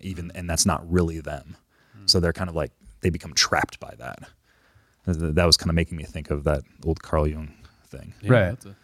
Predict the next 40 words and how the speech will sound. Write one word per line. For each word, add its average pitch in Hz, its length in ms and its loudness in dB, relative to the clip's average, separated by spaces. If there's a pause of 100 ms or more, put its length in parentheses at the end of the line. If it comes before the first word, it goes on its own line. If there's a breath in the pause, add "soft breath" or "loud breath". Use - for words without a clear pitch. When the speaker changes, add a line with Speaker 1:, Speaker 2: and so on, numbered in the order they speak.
(100)
Speaker 3:
interesting 113 380 2
concept. 104 420 2
And 92 120 -2
I, 92 220 2
I 101 100 6
think 117 220 4
that 104 340 6
it, 107 220 0
at 110 80 -8
least 113 240 2
with 95 140 2
my 92 120 2
personal 101 380 0
experience 98 480 2
with - 220 -12
working 92 240 -2
with 87 100 -12
teenagers, 87 480 2
it 87 120 -8
seems 92 260 0
pretty - 240 -10
true. 101 440 0 (520)
They 101 100 4
do, 101 560 4 (140)
you 107 300 4
are 110 260 8
constantly 107 580 2
trying 110 560 4
things. - 440 -18 (500)
And 101 180 4
those, 92 340 0
those 95 220 0
trying 123 420 4
things, 85 340 -10
I 85 100 -2
think 98 260 -10
to - 120 -12
me, 98 360 0
what, 90 240 -2
where, 90 400 -12